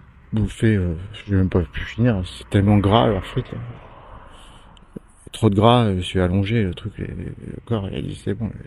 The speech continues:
il a fait le mélange direct, c'est ça, et, et retour acide. Non, c'est pas ça, les gars. Ça sert à rien de mettre dans le commentaire. Non, non, c'est, c'est, c'est, c'est les, c'est les ongles, tout ça. C'est pas que je vais me débarrasser de mon,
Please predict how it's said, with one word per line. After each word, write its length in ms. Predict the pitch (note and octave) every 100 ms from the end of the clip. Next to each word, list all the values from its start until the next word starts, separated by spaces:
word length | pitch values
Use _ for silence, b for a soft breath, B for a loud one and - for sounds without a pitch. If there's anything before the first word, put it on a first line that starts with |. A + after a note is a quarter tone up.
| - - -
il 80 | G2+
a 60 |
fait 160 | F#2+ G2+
le 60 | F#2
mélange 320 | G2+ A#2 G2+
direct, 280 | G#2 A#2+ A#2+
c'est 100 | -
ça, 100 | -
et, 1120 | A#2+ A2+ C#3+ - _ _ _ _ - _ _ G2+
et 20 |
retour 360 | F#2+ - G2
acide. 400 | G2+ - B2 F#2 - - G2+ - - - - -
Non, 260 | A2+ B2 B2
c'est 100 | -
pas 160 | F#2
ça, 160 | F2+ A#2
les 80 | G#2+
gars. 140 | - A#2 - - - _ _ _ _ _ _ _ - - - -
Ça 160 | -
sert 180 | G#2+ B2
à 120 | C3
rien 60 | C#3
de 40 |
mettre 200 | A#2+ A#2+
dans 100 | A2
le 40 | G#2
commentaire. 600 | A2 G#2+ B2 B2 C3 A2+ - - - - B B B B B B - - - -
Non, 240 | B2 C#3
non, 140 | C#3+ C3
c'est, 160 | G#2
c'est, 300 | F#2 - G2
c'est, 280 | F2+ - F#2+ -
c'est 200 | - A2+
les, 340 | G#2+ A2 -
c'est 220 | - A#2 A2+
les 180 | B2
ongles, 160 | C#3 C3
tout 80 | -
ça. 120 | A#2+
C'est 140 | G#2+
pas 100 | G#2
que 60 | A#2
je 100 | A2
vais 60 | G#2
me 60 |
débarrasser 480 | G#2 G#2 G#2 G#2+ A#2
de 80 | A2
mon, 300 | A2 G#2+